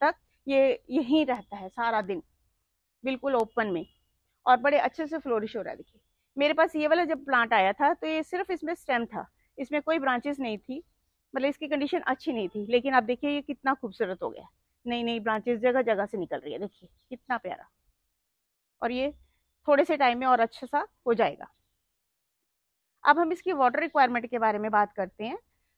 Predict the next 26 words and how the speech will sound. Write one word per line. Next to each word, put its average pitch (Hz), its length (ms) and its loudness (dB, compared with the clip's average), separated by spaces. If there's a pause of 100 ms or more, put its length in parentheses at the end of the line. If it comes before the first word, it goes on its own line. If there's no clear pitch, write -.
(160)
तो 330 140 0
इस - 260 -6
plant 247 320 -2
को 339 240 0
moisture 277 580 0
loving 320 320 2
है, 233 420 -2
लेकिन 277 440 -2 (500)
ऐसा 294 280 6
नहीं 339 160 4
है 330 100 2
कि 339 140 -2
इसकी 320 200 -4
मिट्टी 294 200 -2
आप 214 180 2
कीचड़ 277 280 0
सी 254 120 0
रखें। 214 300 -2
जब 269 180 0
इसकी 302 220 -6
top 294 300 2
layer 320 260 4 (420)
dry 247 300 8
हो 262 200 2
जाए 226 140 4
मिट्टी, 208 340 -4